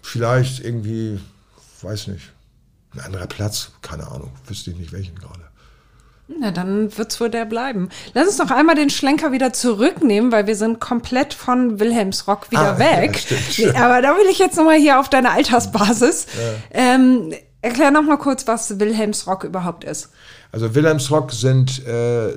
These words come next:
Speaker 1: ist ein, äh, sind Proberäume für musikalische Proben. Wir haben einen hundert Quadratmeter Raum, der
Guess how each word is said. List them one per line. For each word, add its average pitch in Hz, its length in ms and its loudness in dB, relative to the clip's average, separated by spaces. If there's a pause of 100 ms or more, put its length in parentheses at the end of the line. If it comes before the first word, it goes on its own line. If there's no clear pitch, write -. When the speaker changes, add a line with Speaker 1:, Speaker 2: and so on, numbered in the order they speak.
(180)
Speaker 1:
ist - 220 -8
ein, 113 460 -10
äh, 110 200 -10
sind 107 220 -8
Proberäume 143 760 -2
für - 200 -8
musikalische 107 840 -8
Proben. 127 600 -10 (500)
Wir 98 120 -4
haben 104 140 -2
einen 101 160 -4
hundert 104 260 -4
Quadratmeter 117 760 -4
Raum, 123 260 -4
der 104 240 -4